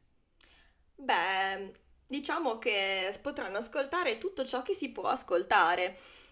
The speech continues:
Mm, ne parlavamo l'altro giorno in classe coi ragazzi e ci chiedevamo: "Ma che cos'è che si può ascoltare in un podcast?" Beh, banalmente tutto quello che può entrare attraverso le nostre orecchie.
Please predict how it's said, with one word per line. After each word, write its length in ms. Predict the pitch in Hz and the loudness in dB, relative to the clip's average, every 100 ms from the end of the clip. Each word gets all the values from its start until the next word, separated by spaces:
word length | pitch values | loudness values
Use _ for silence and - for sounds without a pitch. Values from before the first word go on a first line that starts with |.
| - - | -8 0
Mm, 600 | 240 233 226 220 220 220 | 2 0 -2 -4 -6 -2
ne 140 | 240 233 | 0 2
parlavamo 460 | 247 247 240 320 | 4 4 4 4
l'altro 280 | 240 208 220 | 4 4 0
giorno 640 | 202 196 208 226 233 214 | 2 4 4 4 4 4
in 160 | 196 196 | 4 0
classe 460 | 202 196 214 233 220 | -2 -2 0 -2 0
coi 200 | 196 190 | 0 2
ragazzi 720 | 196 185 185 - - 190 180 | 0 -2 -4 -6 -2 2 2
e 220 | - 208 | 2 0
ci 140 | 208 - | 0 0
chiedevamo: 480 | 226 226 196 190 | 2 4 4 2
"Ma 100 | 196 | 0
che 140 | 233 320 | -2 -2
cos'è 300 | 427 359 208 | 2 4 2
che 80 | 214 | -2
si 180 | 220 | -10
può 160 | 220 208 | -6 -4
ascoltare 560 | 208 - 202 202 214 208 | -4 -2 -2 0 -2 -2
in 60 | |
un 140 | 196 196 | -6 0
podcast?" 680 | 180 170 - 196 - - | 2 2 -2 -10 -10 -8
Beh, 160 | - - - | -6 -4 2
banalmente 640 | 247 240 233 240 311 226 | 2 4 2 0 -2 -8
tutto 260 | 208 - | -8 -6
quello 240 | 202 208 240 | 0 2 2
che 100 | 214 | 0
può 140 | 196 | -2
entrare 460 | 175 180 190 202 226 | -2 0 2 4 4
attraverso 680 | 208 202 185 190 - 233 202 | 2 -2 -2 -4 -4 -2 0
le 80 | |
nostre 380 | 185 185 185 196 | 0 -4 -6 -4
orecchie. 560 | 190 196 196 - 180 | -2 -2 -4 -2 -2